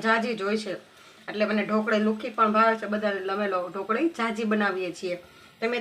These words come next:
તમારા સ્વાદ અનુસાર અને ટેસ્ટ પ્રમાણે મસાલા એડ કરીને બનાવી શકો છો. અને ચણાનો લોટ તમે લોકો ઢોકળી જેટલી ખાવાની પસંદ કરો એટલો લઈ શકો છો. અમારે તો ઝાઝો જોઈએ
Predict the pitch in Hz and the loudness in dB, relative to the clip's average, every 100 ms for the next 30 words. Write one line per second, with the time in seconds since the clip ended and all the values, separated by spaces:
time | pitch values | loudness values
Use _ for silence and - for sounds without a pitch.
0 | 226 233 226 220 214 214 233 240 226 233 | 0 4 4 6 4 6 6 6 2 -2
1 | 220 226 226 220 208 208 208 214 226 226 | 0 2 2 2 0 0 -2 0 -2 -4
2 | - 214 220 220 202 214 214 208 208 208 | -6 -2 0 2 0 -2 -2 0 0 0
3 | 208 214 208 190 214 240 247 220 208 190 | 0 -2 -2 -2 0 0 0 -4 -6 -8
4 | - 196 190 214 220 214 208 214 214 - | -6 -6 -4 0 2 2 2 0 -2 -6
5 | - - - - - - - - - 220 | -18 -20 -20 -20 -20 -20 -20 -18 -6 0
6 | 220 240 240 220 226 247 226 233 247 220 | 0 2 0 0 0 0 0 -2 -2 2
7 | 233 240 220 226 240 226 262 233 214 226 | 4 4 0 -4 -6 -4 0 0 2 2
8 | 247 269 214 202 190 196 196 233 226 214 | 2 0 -4 -6 -6 -4 2 2 2 0
9 | 202 220 226 240 220 226 220 | -4 0 0 0 -4 -4 -4